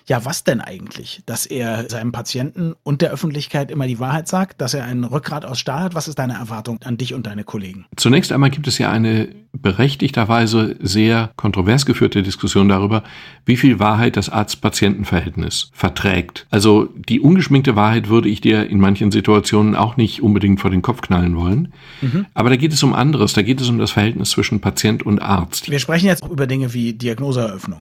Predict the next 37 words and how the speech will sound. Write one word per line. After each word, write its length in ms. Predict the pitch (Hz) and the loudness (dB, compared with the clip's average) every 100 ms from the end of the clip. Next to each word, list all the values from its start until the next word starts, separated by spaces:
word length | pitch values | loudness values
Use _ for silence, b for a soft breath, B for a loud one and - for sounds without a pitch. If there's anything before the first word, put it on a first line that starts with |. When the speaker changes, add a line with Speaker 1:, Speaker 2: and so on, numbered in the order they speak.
| - | 0
Speaker 2:
Genau. 360 | 123 87 90 - | 2 2 0 2
Und 320 | 110 117 117 | 4 4 4
hier 340 | - 143 151 | 0 4 4
befinden 300 | 156 147 156 | 4 2 4
wir 80 | 151 | 4
uns 120 | 139 | 4
ja 120 | 135 123 | 2 2
in 100 | 123 | 2
einer 420 | 120 123 120 - | 2 4 2 2
ungewöhnlich 580 | 123 143 120 120 107 - | 4 6 6 4 4 2
anderen 340 | 139 123 92 | 2 4 2
Situation. 640 | 85 80 139 - 98 - | 0 0 -2 0 0 0
Also 300 | 101 95 104 - | 2 2 2 2
wir 280 | 101 120 127 | 2 4 4
reden 280 | 139 131 - | 4 2 -2
meist 460 | - 101 101 147 - | 2 2 2 0 -2
über 120 | - | -2
die 120 | 107 | 0
Wahrheit 260 | 101 104 127 | 2 2 0
gegenüber 340 | 117 110 98 | 0 0 0
Patienten. 480 | 95 90 - 101 - | 0 -2 0 -2 0
Hier 120 | 113 | 0
geht's 180 | 120 123 | 2 0
um 100 | 120 | 0
die 120 | 110 | 0
Wahrheit 400 | 104 107 110 101 - - | 2 2 2 0 -6 2
über 260 | 120 147 107 | 4 6 4
den 200 | 92 85 | 2 0
Patienten. 640 | 80 - 80 71 - - B B B B | -2 -2 -2 -2 -4 -12 B B B B
Das 220 | 107 123 | -2 -2
Speaker 1:
Mhm. 60 | 131 | 0
Speaker 2:
ist 300 | 151 - - | 0 0 -2
eine 220 | 117 120 | 2 2
Sache, 320 | 110 107 147 | 2 0 0
die 320 | - 139 - 123 | 0 -2 -2 -2
auch 180 | 120 | -2
nicht 440 | 120 135 139 - | 0 0 0 -8